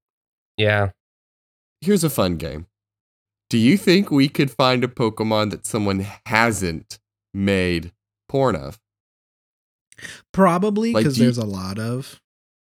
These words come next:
Speaker 2: But there's a lot of freaks out there, too.
Speaker 3: There was that one dude that was like, "I'm gonna jerk off to every single Pokemon."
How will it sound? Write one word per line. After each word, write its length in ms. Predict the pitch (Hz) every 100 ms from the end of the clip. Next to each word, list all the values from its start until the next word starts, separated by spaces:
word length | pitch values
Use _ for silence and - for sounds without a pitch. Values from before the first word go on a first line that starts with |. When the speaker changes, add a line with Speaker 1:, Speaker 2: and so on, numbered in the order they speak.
| _ _ _ _ -
Speaker 2:
But 140 | 151
there's 200 | 165 180
a 40 |
lot 260 | 165 143 151
of 120 | 123
freaks 480 | - 131 143 - -
out 260 | 95 87 -
there, 240 | 82 85
too. 500 | - - 160 - 98 -
Speaker 3:
There 320 | 139 170 180
was 400 | 156 160 185 185
that 280 | 170 165 123
one 340 | 127 131 127
dude 400 | 120 113 107 101
that 200 | 110 107
was 200 | 104 101
like, 460 | 101 - 185 - - _ _
"I'm 200 | 110 120
gonna 280 | 131 127 117
jerk 340 | 104 107 95 95
off 320 | 87 87 -
to 200 | 98 -
every 320 | 92 98 95
single 400 | - 90 87 87
Pokemon." 680 | - 80 - 67 67 -